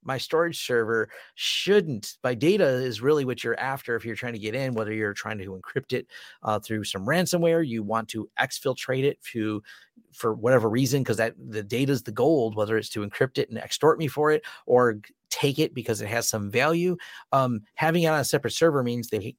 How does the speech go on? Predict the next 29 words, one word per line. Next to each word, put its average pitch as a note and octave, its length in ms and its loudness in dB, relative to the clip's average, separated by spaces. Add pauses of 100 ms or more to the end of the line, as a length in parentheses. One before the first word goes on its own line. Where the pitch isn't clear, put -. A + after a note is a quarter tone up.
if E3+ 220 2
they D#3 100 2
get A2+ 140 0
by G#2 140 0
the F#2+ 100 -4
firewall, F#2+ 400 -4
if F3 200 0
they D3 100 0
impersonate A2 400 -4
a G2+ 40 -4
user G2+ 200 -4
as F#2+ 60 -6
a F#2+ 40 -4
V G2 160 -4
P G2+ 180 -12
N, G#2 200 -4 (260)
there's A#2+ 120 2
still F3+ 200 6
one B2+ 200 4
more, C3 360 6 (280)
<laughs> - 360 -2
hopefully, C#3+ 440 2
defense A#2 460 -2
that - 220 -4
you A2 100 -6
have A2 200 -6
good A#2+ 160 -4
passwords A2+ 520 -4
on, G#2 180 -2